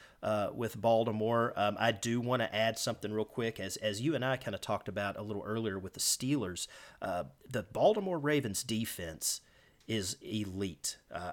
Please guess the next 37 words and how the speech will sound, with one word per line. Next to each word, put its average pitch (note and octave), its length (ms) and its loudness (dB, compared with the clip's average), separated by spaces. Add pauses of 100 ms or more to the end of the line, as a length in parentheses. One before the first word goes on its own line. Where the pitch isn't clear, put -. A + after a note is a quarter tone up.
I've C#3+ 240 4
got C3+ 380 2
them, B2+ 400 4 (100)
San C3 320 -2
Francisco, A2 720 0
and G2+ 180 -6
Pittsburgh F#2+ 460 -2
as - 140 -10
my C#2 160 -14
top D3+ 320 -4
three B2 360 -4
defenses. F2+ 720 -6 (340)
And F2+ 200 -6
Baltimore C#3 460 4
has F#2+ 280 -2
added A2+ 420 4
even D3 380 0
more A#2+ 540 2 (240)
pass - 360 2
rushing F#2 340 -4
this F2 200 -2
year F#2 160 -4
with F#2 140 -8
the F#2 120 -4
acquisition G2 540 -2
of F#2 80 -8
Calais F#2+ 300 -4 (100)
Campbell F#2 380 -6
and F2+ 100 -8
Derek G2 380 -4
Wolfe, F#2+ 400 -4 (340)
and, F#2+ 220 2
and F#2 240 -4
they F#2+ 80 -2
drafted G2 500 -2
Justin F#2+ 400 -4
Madubuike. F#2+ 640 -4